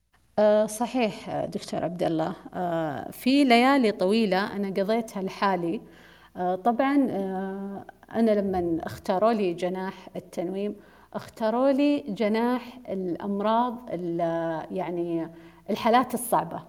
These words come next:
أو المصابين بالحالات الصعبة. يعني لمن دخلت القسم، آه، ما في أي صوت، هدوء، هدوء يعني. آه، كان الزوار يجوني بس أنا،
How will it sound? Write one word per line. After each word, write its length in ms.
أو 140
المصابين 840
بالحالات 480
الصعبة. 520
يعني 340
لمن 260
دخلت 480
القسم، 560
آه، 360
ما 220
في 320
أي 200
صوت، 680
هدوء، 540
هدوء 440
يعني. 380
آه، 300
كان 480
الزوار 760
يجوني 420
بس 320
أنا، 260